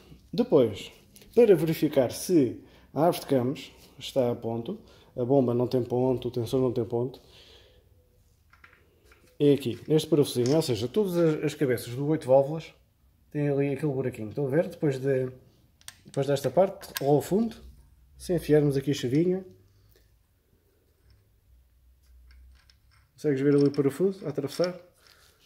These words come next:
Está a ponto. É assim que se comanda o motor e vocês podem su-, eh, seguir aqui as minhas sugestões para fazer isto na vossa casa. Se quiserem aprender,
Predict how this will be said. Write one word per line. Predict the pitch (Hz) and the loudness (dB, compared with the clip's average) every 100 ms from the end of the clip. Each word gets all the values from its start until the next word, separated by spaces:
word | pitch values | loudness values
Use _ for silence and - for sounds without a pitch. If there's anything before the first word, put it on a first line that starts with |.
| _ _ - | _ _ -14
Está | - 175 | 0 2
a | |
ponto. | 139 113 95 - _ _ _ _ _ _ _ - | 2 -2 -12 -16 _ _ _ _ _ _ _ -4
É | 160 | -2
assim | 170 | -2
que | 165 | -6
se | - | -4
comanda | 156 156 165 151 143 | 0 4 4 4 2
o | 147 160 | 2 2
motor | 131 147 160 - - - - - - | 4 2 2 -4 -20 -20 -20 -20 -4
e | 143 151 - - | -2 -2 -6 -8
vocês | 135 135 139 | -6 -6 -2
podem | 147 135 127 127 - _ _ _ _ _ | 2 2 2 -4 -14 _ _ _ _ _
su-, | - 143 147 | -8 -6 -4
eh, | 143 131 123 | -2 0 -2
seguir | - 175 | -2 -2
aqui | 156 156 | 0 0
as | 139 | 0
minhas | 135 135 123 | 0 -2 -2
sugestões | - 139 - 135 151 - - _ _ _ | -6 -10 -4 -4 -4 -8 -20 _ _ _
para | 147 139 | -8 -6
fazer | 139 131 123 | -2 -2 0
isto | 123 - - - | -4 -8 -18 -16
na | - | -10
vossa | 135 160 151 | -8 -6 -4
casa. | 123 120 131 - - - | -4 -4 -8 -16 -20 -20
Se | - - 226 | -12 -6 -4
quiserem | 190 165 170 165 | 0 2 2 2
aprender, | 156 143 135 147 151 | 0 0 2 2 0